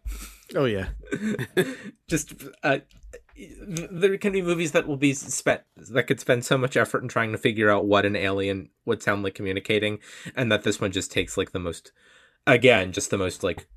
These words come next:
Speaker 2: uh, corny and, uh, silly way of doing it and just completely commits to it. It's just, it's a sign of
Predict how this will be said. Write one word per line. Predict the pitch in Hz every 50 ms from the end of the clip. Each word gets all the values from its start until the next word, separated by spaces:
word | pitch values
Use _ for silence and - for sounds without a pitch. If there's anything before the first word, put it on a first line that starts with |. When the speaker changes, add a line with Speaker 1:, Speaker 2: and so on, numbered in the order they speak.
| - _ _ _ _ - - _
Speaker 2:
uh, | 113 98 92 92 87 90 90 87 87 90 87 90 92 - - _ _ _ _ _ _ _ _ _
corny | - - - 143 123 110 110 110 107 104 107 -
and, | - 123 110 101 98 95 95 92 92 92 90 - - _ _ _ _ _ _ _
uh, | 123 113 113 98 - 95 90 90 90 90 90 87 90 90 90 92 92 90 - _ - _ _ _ - - - _ _ _ _ _ _
silly | - - 156 135 117
way | 107 107
of | 101 101
doing | 104 98 101 101 101
it | 98 -
and | 120 104 95
just | 90 - 98 - - - - - -
completely | - 120 104 - 107 - 101 101
commits | - - 101 98 - - -
to | - 117 117
it. | 113 -
It's | 120 107 -
just, | - - 107 - - -
it's | 104 92 120 113 156
a | 156
sign | 147 - 180 156 156 151 143
of | 127 117 110